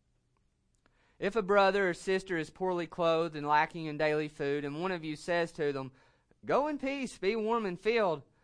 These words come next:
without giving them the things needed for the body, what good is that? So also faith by itself, if it does not have works, is dead."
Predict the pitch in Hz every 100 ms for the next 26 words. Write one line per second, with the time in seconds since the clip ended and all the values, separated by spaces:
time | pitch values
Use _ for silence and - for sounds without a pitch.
0 | _ _ _ 151 196 247 214 196 269 285
1 | 226 202 202 214 214 208 214 214 202 220
2 | 202 185 233 254 214 220 240 214 247 233
3 | 175 196 269 151 - _ _ _ _ _
4 | _ _ _ _ _ - 226 220 208 240
5 | - 196 175 - 208 240 262 - 220 202
6 | - - 247 240 220 220 _ _ _ -
7 | 208 202 180 208 247 226 214 185 196 180
8 | 233 277 233 - - - _ _ _ _
9 | _ _ _ - 131 143 240 214 98